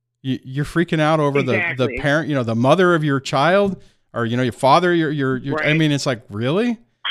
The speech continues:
Speaker 1: And then it's like, then you're living it and you're like,
Speaker 2: Mm-hmm.
Speaker 1: "Oh my God, this is real. This is, this is a real thing."
Speaker 2: Right.
Speaker 1: Hell, I used to have that. You probably had the same thing, especially with all the court you've had to deal with.
Speaker 2: Mm-hmm.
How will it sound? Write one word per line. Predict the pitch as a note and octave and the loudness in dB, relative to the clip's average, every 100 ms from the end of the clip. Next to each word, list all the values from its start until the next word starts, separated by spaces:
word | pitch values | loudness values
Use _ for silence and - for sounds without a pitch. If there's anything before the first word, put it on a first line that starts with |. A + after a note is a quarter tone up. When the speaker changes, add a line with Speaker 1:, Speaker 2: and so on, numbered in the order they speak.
| - - | -12 -6
Speaker 1:
And | D#3 | 4
then | G3 G3 | 6 6
it's | F#3+ | 4
like, | F#3+ F3 | 2 2
then | E3 F#3+ | 2 4
you're | G3 D#3+ | 6 6
living | D#3 G3+ G3+ | 6 4 4
it | D#3 | 2
and | D3+ | 2
you're | D3 | 2
like, | C#3 D#3 | 2 -2
Speaker 2:
Mm-hmm. | D#3 - C#3+ | -8 -4 0
Speaker 1:
"Oh | |
my | F3+ D#3+ | 2 2
God, | B2+ D#3+ B2 | 2 0 0
this | C#3+ - | 0 2
is | C#3+ A2+ | 2 0
real. | A#2+ C#4 E3+ F2 - _ _ _ _ | 0 4 2 2 -10 _ _ _ _
This | C#3 F3 | -2 2
is, | D#4+ C3+ B2 | 2 0 -4
this | C3+ D#3+ | -2 -2
is | G#3+ E3 | 0 0
a | |
real | B2 A#2 C3 C#3+ | 0 0 0 -2
thing." | - E3 | 0 0
Speaker 2:
Right. | F3 D#3+ D#3+ _ _ _ _ - | 0 -2 -6 _ _ _ _ -4
Speaker 1:
Hell, | F3+ | 0
I | E3 | 2
used | G3 B3 - | 2 0 -2
to | |
have | B2+ B2 A#2+ | 0 0 2
that. | B2+ B2+ | 0 0
You | D#3+ | -2
probably | E3+ B2 | -2 -2
had | A2 | -2
the | G#2 | -4
same | - B2+ A#2+ | -4 -4 -4
thing, | C#3 E3+ | -4 -4
especially | C#3 C3+ C#3+ B2+ | -4 -4 -6 -6
with | A2 | -4
all | G#2 | -4
the | |
court | - B2+ F3+ - | -4 -6 -6 -6
you've | B2 G3+ | -8 -4
had | G3 G#2+ | -4 -4
to | |
deal | G2 - | -6 -6
with. | E2+ A#2 E3 | -4 -4 -2
Speaker 2:
Mm-hmm. | D#3+ D#3+ | -2 -4